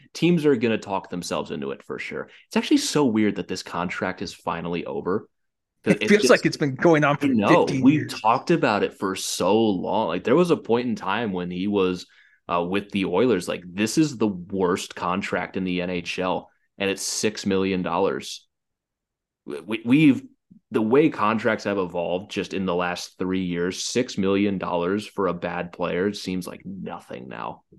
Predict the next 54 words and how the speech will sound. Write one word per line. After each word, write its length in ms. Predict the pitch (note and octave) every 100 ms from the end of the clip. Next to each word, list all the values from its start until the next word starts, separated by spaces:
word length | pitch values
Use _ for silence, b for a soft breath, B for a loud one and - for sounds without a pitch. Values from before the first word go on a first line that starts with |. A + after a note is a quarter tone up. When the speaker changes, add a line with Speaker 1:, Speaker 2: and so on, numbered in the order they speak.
| _ -
Speaker 2:
Yeah, 120 | A2 - - -
seems 240 | F3 E3
like 160 | C#3 C3 -
absolutely 480 | D3+ C#3 - C3 A2+
nothing. 320 | A2+ G#2+ A2 - B B B
It'd 140 | E3+
be 80 | F#3+
very 280 | D#3+ F3 E3+
funny 260 | E3 D3+ C3
if 100 | B2+
he 100 | B2
ends 180 | B2
up 120 | C3+ B2
back 220 | A#2 -
in 80 | G#2+
Edmonton, 420 | G#2+ G#2 - -
though. 200 | - - _ _ _
Speaker 1:
That 60 | G#2+
Speaker 2:
It'd 60 | F#2+
be 40 |
Speaker 1:
would 100 | F#2
be 40 | F2+
Speaker 2:
very 180 | B2 G2+
Speaker 1:
that 60 | -
Speaker 2:
funny. 240 | - G2
Speaker 1:
That 80 | G#2
would 140 | A2+
be 100 | F#2+
very 320 | F2 F2 F2 F2
fun. 200 | F2 F#2
I 60 |
mean, 140 | A#2 A2+
he's 160 | C#3
a 80 | D3
guy 340 | G#2 G2 G2+
who 320 | F#2 F#2 F2 - _
will 200 | G#2 F2+
give 240 | E2+ F2+ F2
you 120 | F2+
probably 580 | F2+ F2 E2+ F2 F2+ F2
twenty 360 | - F2 F2
points 520 | F2 F2+ F2 G2 - - _ _
in 120 | - G2
a 60 |
full 260 | - G2+ G2
season 580 | - G2 F#2+ G#2 A2 -
and 360 | G2 F2 F2 - - _ -
punch 260 | F#2 F2+
someone 340 | - G2 G2+ G2+
a 40 |
couple 340 | G2+ G2+ A2 A2
of 60 |
times. 440 | G#2+ G#2 A2 A#2 -
Speaker 2:
Yeah. 220 | D4+ G4